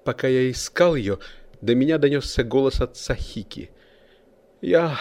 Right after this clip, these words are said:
охотно отдал бы, Фил, десять фунтов,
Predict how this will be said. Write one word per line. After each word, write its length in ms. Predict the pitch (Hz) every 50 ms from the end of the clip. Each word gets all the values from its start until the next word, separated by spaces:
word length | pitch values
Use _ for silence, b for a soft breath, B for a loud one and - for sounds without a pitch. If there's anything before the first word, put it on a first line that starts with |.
| B B B B B B
охотно 720 | - - - - - - - 233 190 - - - 147 127 104
отдал 460 | 123 120 131 139 156 220 208 185 165
бы, 160 | 123 117 - 110
Фил, 280 | - - 185 165 127
десять 540 | 123 127 160 240 247 226 - - - 180 -
фунтов, 640 | - - - 196 170 - 107 104 - 143 - -